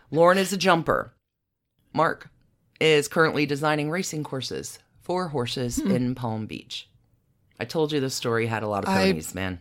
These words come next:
Speaker 2: Sure. Didn't really know that was, like, a job people would have, but I guess.
Speaker 1: Yeah, he actually seems like he is very in tune to designing racing courses and is very concerned with where bushes are set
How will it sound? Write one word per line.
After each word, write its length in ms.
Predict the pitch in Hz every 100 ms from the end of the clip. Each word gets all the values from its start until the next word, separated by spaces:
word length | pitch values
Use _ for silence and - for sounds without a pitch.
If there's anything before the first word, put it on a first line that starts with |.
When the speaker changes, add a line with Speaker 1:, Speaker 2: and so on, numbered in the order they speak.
| -
Speaker 2:
Sure. 400 | - 202 339 - _ _ _ _ _ _ _ _ _ _
Didn't 160 | 196 180
really 180 | 185
know 120 | 180 165
that 160 | 156
was, 360 | 170 156 - -
like, 240 | 165 -
a 100 | 165 151 _ _
job 380 | - 156 160 160 -
people 300 | 175 165 175
would 100 | 175
have, 280 | 170 285 262
but 120 | 156
I 80 | 147
guess. 480 | 151 156 - - - - _ _ _ _ _ _ _
Speaker 1:
Yeah, 200 | 269 294
he 300 | 165 262 440
actually 520 | - 427 - 359 302
seems 400 | - 262 269 254
like 200 | 247 240
he 200 | 240 233
is 400 | 233 233 202 - -
very 640 | - 175 165 214 220 226 214
in 120 | 208
tune 380 | - 202 202 196
to 300 | - 202 196
designing 760 | 175 170 175 170 180 175 170 160 _ _ _ _ _
racing 360 | - 208 202 170
courses 680 | - 143 139 131 123 117 - _ _ _
and 120 | 175
is 180 | 175 160
very 420 | 151 175 180 196
concerned 600 | 190 202 170 170 160 160
with 220 | 151 156 160
where 280 | 160 160
bushes 540 | 147 139 156 160 190 180
are 80 | 180
set 400 | - 190 190